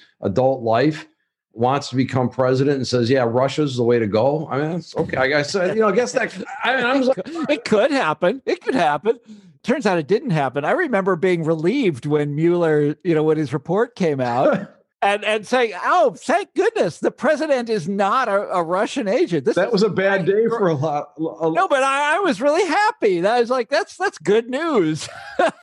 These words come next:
Speaker 2: You know, all these dire reports, uh, on T V, you know, that were very scary. And all of a sudden, it turns out it's not true. And it's funny because I, I've learned since then that, the, I think I'm the only one in America that reacted that way. <laughs>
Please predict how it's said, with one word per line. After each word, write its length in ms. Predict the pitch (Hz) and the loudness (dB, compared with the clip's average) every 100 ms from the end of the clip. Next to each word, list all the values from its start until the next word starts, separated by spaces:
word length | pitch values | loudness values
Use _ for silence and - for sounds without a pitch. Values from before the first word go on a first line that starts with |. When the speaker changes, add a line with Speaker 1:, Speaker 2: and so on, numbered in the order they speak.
| 131 | -6
Speaker 2:
You 80 | 277 | 0
know, 120 | 277 196 | 0 2
all 220 | 226 262 | 2 0
these 220 | 254 185 - 285 - 147 | -2 -6 -8 -14 -10 -2
dire 440 | 175 208 254 233 | 0 2 2 2
reports, 800 | 185 180 - 226 339 233 - - | 0 -2 -2 0 0 0 -4 -4
uh, 360 | 196 185 175 190 | -2 -2 -2 0
on 220 | 202 196 | 0 0
T 180 | - 208 | -2 -2
V, 340 | 165 202 277 | 0 0 0
you 120 | 190 170 | 0 0
know, 100 | 170 | 0
that 100 | 180 | -2
were 80 | 190 | -2
very 300 | 185 190 202 | 0 2 0
scary. 800 | - - - 240 339 208 139 131 - 226 - | -4 -8 -2 0 2 2 2 0 -8 -8 -2
And 100 | 202 | 2
all 120 | 240 | 2
of 40 | 262 | 0
a 40 | - | 0
sudden, 220 | 262 262 | 0 -2
it 100 | 202 | -2
turns 240 | 214 226 226 | -2 0 2
out 160 | 226 | 2
it's 140 | 190 190 | 0 0
not 260 | 226 226 | 0 0
true. 220 | - 269 | -2 0
And 100 | 185 190 | 0 0
it's 180 | 202 - | -2 0
funny 280 | 277 254 | 0 0
because 300 | 180 170 180 | 0 -2 0
I, 180 | 180 180 | 0 0
I've 200 | 185 180 170 | 0 0 0
learned 320 | 180 202 247 | -2 -2 -2
since 200 | 220 156 | -4 0
then 140 | 180 | 0
that, 200 | 175 - | 2 0
the, 200 | 165 156 - - - - | 0 -2 -4 -16 -18 -4
I 100 | 247 | -2
think 180 | 370 381 | 0 0
I'm 100 | 214 | 0
the 120 | 190 | 0
only 300 | 170 196 233 | 0 0 0
one 200 | 208 226 | 2 2
in 80 | 220 | 2
America 440 | 175 185 247 247 160 | 2 2 2 2 0
that 100 | - | 0
reacted 540 | 165 175 240 - 160 | 0 2 0 -2 -2
that 220 | 135 131 120 | 0 -2 -2
way. 320 | 123 120 | -4 -4
<laughs> 40 | 120 | -8